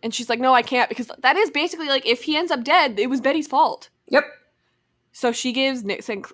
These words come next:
Speaker 1: Nick Saint Clair, and he's like, "I told you we're the same."
Speaker 2: That makes her an accessory to murder.
Speaker 1: Yep.
Speaker 2: But I just wanna say, you know, in real life, this is an unacceptable thing, but on T V, oh,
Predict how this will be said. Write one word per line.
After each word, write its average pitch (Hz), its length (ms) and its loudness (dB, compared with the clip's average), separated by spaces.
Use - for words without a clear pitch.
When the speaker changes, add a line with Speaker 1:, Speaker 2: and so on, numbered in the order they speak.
Speaker 1:
Nick 220 160 -2
Saint 233 220 -4
Clair, 254 320 0
and 208 120 -10
he's 226 140 -4
like, 208 120 -6
"I 214 40 -2
told 226 240 -2
you 226 80 -6
we're 202 80 -4
the 190 80 -8
same." 175 320 -12
Speaker 2:
That 233 140 6
makes 247 260 2
her 302 100 2
an 262 100 2
accessory 202 460 0
to 170 80 0
murder. 143 420 -4
Speaker 1:
Yep. 269 260 -8
Speaker 2:
But 220 300 6
I 214 80 2
just 226 200 0
wanna 269 180 2
say, 185 600 0
you 240 100 2
know, 214 180 2
in 247 120 6
real 311 260 6
life, 196 300 4
this 220 160 2
is 214 100 0
an 208 80 2
unacceptable 196 580 -2
thing, 160 300 -4
but - 380 -6
on 190 180 -2
T 196 220 -10
V, 226 440 -4
oh, - 300 -18